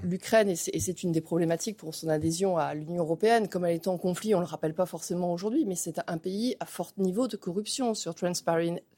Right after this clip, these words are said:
Transparency International, il est classé cent vingt-deuxième sur cent quatre-vingts. Il a remonté depuis deux mille quatorze, il a fait un effort, mais on sait que les mafias sont considérables. C'est un pays qui est très gangréné par les mafias.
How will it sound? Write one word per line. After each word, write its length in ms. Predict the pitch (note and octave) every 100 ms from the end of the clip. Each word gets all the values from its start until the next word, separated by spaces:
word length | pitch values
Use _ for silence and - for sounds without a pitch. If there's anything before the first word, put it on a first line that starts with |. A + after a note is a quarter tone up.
| -
Transparency 600 | G3 E3 - E3+ E3+ F#3+
International, 640 | F3 E3 E3 F#3+ A3+ C4+ - - - -
il 160 | E3 F3+
est 480 | F3 F3 F3 F#3 F#3
classé 340 | F3+ - B3+
cent 200 | - G3+
vingt-deuxième 720 | G3+ G3+ G3+ G3+ G3 A#3 A#3+
sur 200 | - G3+
cent 180 | - G3
quatre-vingts. 560 | F#3+ - F#3+ F3+ E3 - - - -
Il 100 | D3+
a 60 |
remonté 480 | D#3 F#3+ F#3+ F#3+ G3
depuis 240 | E3 - D#3
deux 100 | D#3
mille 180 | E3
quatorze, 360 | - E3+ B3 C4+
il 80 | D#3+
a 20 |
fait 140 | -
un 80 | D#3+
effort, 320 | F3 - A#3
mais 80 | G3
on 120 | E3
sait 220 | E3+ - G3
que 80 |
les 80 | D#3+
mafias 320 | D#3+ D#3 -
sont 180 | F3 E3+
considérables. 600 | - F3 - E3+ D#3+ D#3+
C'est 160 | - E3
un 100 | E3+
pays 220 | F3+ G3
qui 120 | -
est 180 | D#3+ -
très 240 | - G#3+ F#3+
gangréné 440 | F3+ E3 E3+ E3+
par 140 | -
les 80 | E3
mafias. 220 | E3+ F3